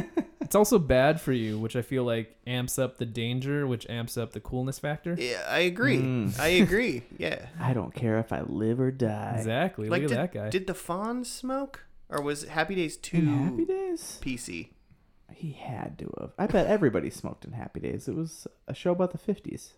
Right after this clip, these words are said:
Speaker 1: <laughs>
Speaker 3: If they
Speaker 1: Yeah.
Speaker 3: didn't smoke, it was not, you know, it was not correct in the <laughs> time-wise.
Speaker 2: I feel like I,
Speaker 1: <laughs>
Speaker 2: I asked that 'cause I ass-,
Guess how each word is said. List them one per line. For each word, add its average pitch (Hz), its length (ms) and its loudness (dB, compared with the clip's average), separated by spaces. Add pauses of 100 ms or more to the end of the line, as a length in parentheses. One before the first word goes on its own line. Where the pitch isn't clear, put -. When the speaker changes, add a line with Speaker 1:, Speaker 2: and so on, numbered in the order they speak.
(100)
Speaker 1:
<laughs> - 760 -6
Speaker 3:
If - 120 -4
they 107 100 4
Speaker 1:
Yeah. - 60 8
Speaker 3:
didn't 208 180 8
smoke, 175 320 4
it 135 80 6
was 107 220 2
not, 127 480 4
you 110 100 -2
know, 101 220 -4 (440)
it - 120 -6
was - 160 -8
not 110 280 -2 (320)
correct - 640 0
in - 200 -6
the - 120 -6 (140)
<laughs> - 140 -14
time-wise. 98 800 -2
Speaker 2:
I 196 80 0
feel 247 200 4
like 190 160 6
I, 147 100 6
Speaker 1:
<laughs> - 0 -
Speaker 2:
I 113 340 4
asked 175 280 6
that 120 180 2
'cause 139 100 -8
I 135 160 6
ass-, 135 280 0